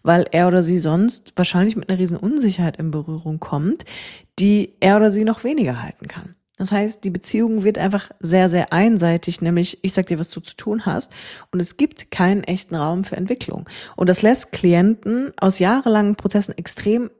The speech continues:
nüchtern rausgehen. Also du gehst da wirklich raus und denkst dir so, ah, okay, jetzt habe ich zwar was an der Hand, woran ich mich orientieren kann, aber wirklich helfen wird's mir nicht. Und diese drei Punkte, die ich dir genannt habe, sind meiner Meinung nach Punkte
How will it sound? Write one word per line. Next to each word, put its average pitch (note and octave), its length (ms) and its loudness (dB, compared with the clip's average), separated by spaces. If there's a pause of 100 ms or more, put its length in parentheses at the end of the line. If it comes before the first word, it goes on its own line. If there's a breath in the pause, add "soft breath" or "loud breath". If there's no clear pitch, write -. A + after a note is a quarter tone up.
(120)
nüchtern F#3+ 560 2
rausgehen. - 640 -6
Also E3+ 180 0
du F3 100 0
gehst A3 300 0
da E3+ 120 4
wirklich F#3+ 320 -2
raus F#3+ 180 2
und F3+ 160 -4
denkst G3 220 2
dir F3+ 140 2
so, F3 180 0
ah, D3 140 -2
okay, A#3 340 4 (460 loud breath)
jetzt - 220 -8
habe A#3+ 120 2
ich B3 120 0
zwar E3+ 180 0
was E3+ 120 0
an D#3 140 -6
der D3+ 240 -4
Hand, F#3+ 340 -2
woran F3+ 200 4
ich F3+ 80 2
mich F3 180 0
orientieren D#3+ 460 -2
kann, G3+ 240 0
aber D#3+ 220 2
wirklich - 280 -8
helfen A2+ 240 -4
wird's - 160 -6
mir A3 80 2
nicht. - 300 -6 (560 loud breath)
Und F#3+ 320 0 (400)
diese G#3+ 420 2
drei F3+ 260 4
Punkte, G#3+ 440 -4
die E3 80 -8
ich - 120 -8
dir D3+ 140 -6
genannt E3 380 -4
habe, F3+ 400 -4 (100)
sind - 160 -4
meiner F#3 200 4
Meinung E3+ 220 0
nach E3 200 -4
Punkte G#3 560 -4